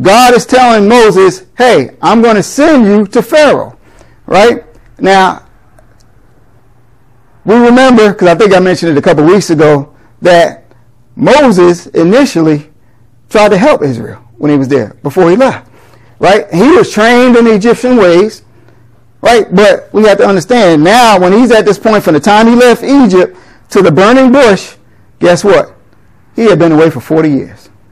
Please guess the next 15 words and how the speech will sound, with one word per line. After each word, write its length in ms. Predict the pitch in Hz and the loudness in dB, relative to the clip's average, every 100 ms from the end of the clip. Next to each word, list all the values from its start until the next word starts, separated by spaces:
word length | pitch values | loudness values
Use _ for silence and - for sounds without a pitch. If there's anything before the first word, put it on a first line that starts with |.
| _ _ _ _ _ - | _ _ _ _ _ -10
And 180 | 139 139 | -6 -2
you 160 | 226 | 0
know 160 | 247 247 | 2 2
you're 280 | 240 247 240 | 2 2 2
away 200 | 247 240 | 2 2
from 160 | 233 | -2
something 240 | 170 254 240 | -2 0 0
for 120 | 226 | -4
forty 320 | - 220 254 | -2 0 2
years, 520 | 262 285 277 247 - - _ _ _ _ _ _ _ - | 2 2 2 0 -6 -20 _ _ _ _ _ _ _ -10
you're 180 | 123 156 | -4 -2
gonna 200 | 165 156 | -2 -2
forget 500 | 151 139 156 143 - | -4 -2 -2 -2 -6
your 200 | 131 110 | -10 -10
customs 760 | - 156 156 - 196 180 - | -4 -4 -2 -6 -6 -10 -18